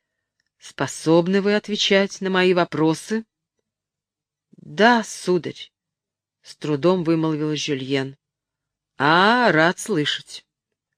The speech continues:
Черный человек, привстав, со скрипом выдвинул ящик своего елового стола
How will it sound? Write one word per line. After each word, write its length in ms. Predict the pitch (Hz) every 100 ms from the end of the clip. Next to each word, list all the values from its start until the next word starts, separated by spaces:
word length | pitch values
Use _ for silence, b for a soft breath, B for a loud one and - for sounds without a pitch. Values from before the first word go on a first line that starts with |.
| _ _ _ _ _ _ _
Черный 360 | - 202 185 170
человек, 460 | - 156 147 143 -
привстав, 840 | 135 - - - 185 208 - _ _ _ _ _
со 180 | - 151
скрипом 560 | - - 180 180 170 147
выдвинул 480 | 156 151 156 156
ящик 480 | 143 147 151 - 139
своего 420 | - 147 143 139
елового 580 | 147 143 147 156 143 127
стола 540 | - - 127 127 160